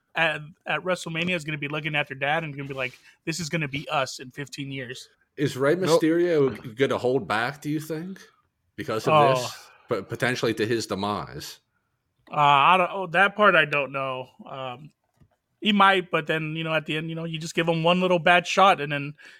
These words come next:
Speaker 1: he's gonna, you're gonna see Rey Mysterio taking off his belt and just start whooping Dominic.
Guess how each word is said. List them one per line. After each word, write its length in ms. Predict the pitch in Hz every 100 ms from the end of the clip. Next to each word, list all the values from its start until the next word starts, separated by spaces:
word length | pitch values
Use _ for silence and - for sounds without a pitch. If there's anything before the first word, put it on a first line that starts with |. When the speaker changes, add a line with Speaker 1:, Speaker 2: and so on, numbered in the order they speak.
| -
Speaker 1:
he's 120 | 147
gonna, 140 | 160 156
you're 80 |
gonna 100 | 170
see 140 | 170 180
Rey 160 | 165
Mysterio 420 | 170 165 - 180 180
taking 280 | 175 175
off 140 | 170 170
his 120 | 147
belt 340 | 135 170 208
and 120 | 165 147
just 120 | 143
start 200 | 156 135
whooping 260 | 170 170
Dominic. 440 | 156 160 170 127